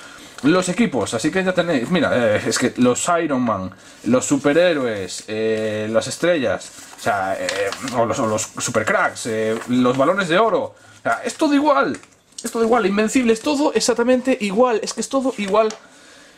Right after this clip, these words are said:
que la Liga Española. Así que bueno, realmente <clears throat> enseñar esta colección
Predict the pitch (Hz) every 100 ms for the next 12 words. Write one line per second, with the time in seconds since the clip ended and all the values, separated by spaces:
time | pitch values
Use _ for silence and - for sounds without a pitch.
0 | - - 190 208 156 147 175 185 190 170
1 | 160 - 135 139 113 95 92 - 165 180
2 | 175 92 - - - - - - - 123
3 | 147 180 180 190 - - - 196 185 151
4 | 147 156 175 170 170 165 185 185